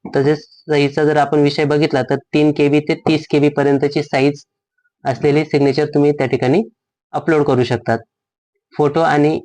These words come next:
सिग्नेचर अपलोड केल्यानंतर आता आपण पुढे जायचं आहे. Proof of identity card, म्हणजे, अ, तुम्हाला तुमचं जे काही आयडेंटिटी कार्डचा प्रूफ आहे, तर तो या ठिकाणी द्यावा लागणार आहे. तुमच्याजवळ जर समजा तुमचं आधार कार्ड असेल, तर तुम्ही आधार कार्डच्या सहाय्याने देखील,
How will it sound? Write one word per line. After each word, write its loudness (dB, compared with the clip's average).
सिग्नेचर 0
अपलोड 0
केल्यानंतर 0
आता 0
आपण 0
पुढे -2
जायचं 0
आहे. 0
Proof -2
of -2
identity 0
card, 0
म्हणजे, -2
अ, 0
तुम्हाला 0
तुमचं 0
जे 0
काही -2
आयडेंटिटी 0
कार्डचा 0
प्रूफ -2
आहे, 0
तर -2
तो -2
या 2
ठिकाणी 0
द्यावा 0
लागणार 2
आहे. -2
तुमच्याजवळ 0
जर 2
समजा 0
तुमचं 0
आधार 2
कार्ड 0
असेल, -2
तर -2
तुम्ही 0
आधार 0
कार्डच्या -2
सहाय्याने 0
देखील, 0